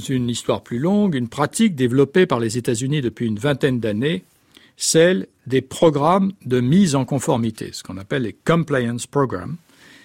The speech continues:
qui sont imposés par les autorités américaines à des multinationales qui sont presque toujours des multinationales non américaines, qu'elles soupçonnent d'avoir enfreint la loi américaine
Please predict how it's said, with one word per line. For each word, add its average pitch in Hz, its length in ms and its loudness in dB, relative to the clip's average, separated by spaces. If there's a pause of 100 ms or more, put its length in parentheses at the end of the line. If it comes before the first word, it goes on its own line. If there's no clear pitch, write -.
(200)
qui 139 120 -4
sont 175 240 2
imposés 175 500 4
par 123 140 0
les 120 160 -2
autorités 117 500 -2
américaines 110 760 0 (500)
à 135 140 -2
des 160 120 4
multinationales 151 960 2
qui 135 120 -4
sont 156 160 0
presque 180 360 2
toujours 156 440 2
des 117 320 -2
multinationales 117 720 -2
non 151 340 6
américaines, 113 760 -2 (520)
qu'elles 147 160 4
soupçonnent 185 680 2
d'avoir 139 320 2
enfreint 170 400 2
la 127 120 4
loi 156 320 6
américaine 113 680 -4